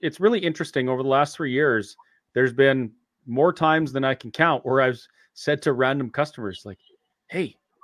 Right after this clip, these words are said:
you know who that is over there? You know who that is?" And then I explain it's, uh, you know, the, you were the,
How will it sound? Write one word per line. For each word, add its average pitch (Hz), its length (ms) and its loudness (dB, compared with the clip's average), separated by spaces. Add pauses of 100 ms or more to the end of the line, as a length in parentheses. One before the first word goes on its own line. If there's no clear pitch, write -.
you 156 80 -6
know 190 60 -6
who 190 80 -10
that 175 180 -6
is 190 180 -2
over 190 200 -6
there? 233 280 -6 (260)
You 151 80 0
know 254 100 4
who 262 60 0
that 247 160 2
is?" 311 280 0 (400)
And 135 120 -2
then 135 100 0
I 135 80 2
explain 135 520 -2
it's, - 360 -4
uh, 113 280 2
you 123 80 -10
know, 117 140 -4
the, 110 140 -10 (340)
you 127 160 -4
were 127 140 4
the, 113 380 2